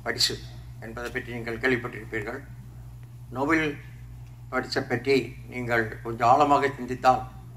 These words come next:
தமிழர், தமிழர்களுக்கு அது இலக்கியமாகட்டும் அல்லது புதினமாகட்டும், அதை முன்னெடுத்து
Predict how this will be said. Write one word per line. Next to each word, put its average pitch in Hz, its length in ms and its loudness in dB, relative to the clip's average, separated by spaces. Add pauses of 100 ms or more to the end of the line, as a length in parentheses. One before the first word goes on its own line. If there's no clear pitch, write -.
(420)
தமிழர், 135 460 4
தமிழர்களுக்கு 147 800 6 (500)
அது 120 200 -8
இலக்கியமாகட்டும் 135 760 2 (680)
அல்லது 120 280 -2
புதினமாகட்டும், 139 800 6 (440)
அதை 123 220 2
முன்னெடுத்து 165 1040 4